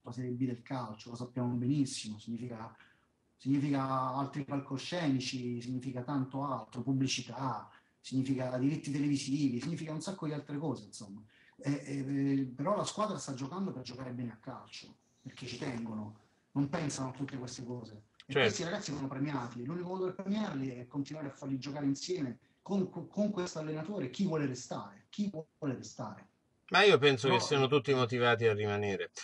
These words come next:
Speaker 2: Eh, Cristian, guarda che, eh, la, l'impronunziabile sillaba, la, la B,
Speaker 1: Lo
Speaker 2: la,
Speaker 1: so.
Speaker 2: la
Speaker 1: Eh.
Speaker 2: Serie B, eh, non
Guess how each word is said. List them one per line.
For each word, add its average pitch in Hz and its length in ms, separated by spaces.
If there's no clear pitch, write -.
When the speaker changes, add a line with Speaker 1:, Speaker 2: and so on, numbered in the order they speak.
Speaker 2:
Eh, 127 260
Cristian, 156 460
guarda 147 380
che, 127 380
eh, 120 960
la, 127 220
l'impronunziabile 131 1800
sillaba, 104 680
la, 104 280
la 107 200
B, 107 580
Speaker 1:
Lo 156 120
Speaker 2:
la, 202 140
Speaker 1:
so. - 160
Speaker 2:
la 123 100
Speaker 1:
Eh. 135 40
Speaker 2:
Serie 170 360
B, 101 640
eh, 107 260
non 131 840